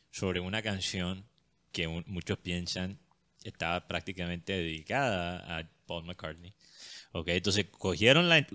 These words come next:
usando la inteligencia artificial, limpiaron la voz y separaron la, la voz del ruido que había atrás y de la música, del piano que había en el cassette.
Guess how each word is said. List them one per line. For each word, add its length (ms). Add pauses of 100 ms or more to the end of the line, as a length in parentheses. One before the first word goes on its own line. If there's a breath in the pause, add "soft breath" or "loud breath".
usando 380
la 80
inteligencia 600
artificial, 640
limpiaron 520
la 80
voz 260
y 100
separaron 920 (840)
la, 960
la 160
voz 560 (100)
del 360
ruido 540
que 100
había 260
atrás 440
y 120
de 140
la 160
música, 560
del 180
piano 320
que 60
había 400
en 80
el 160
cassette. 340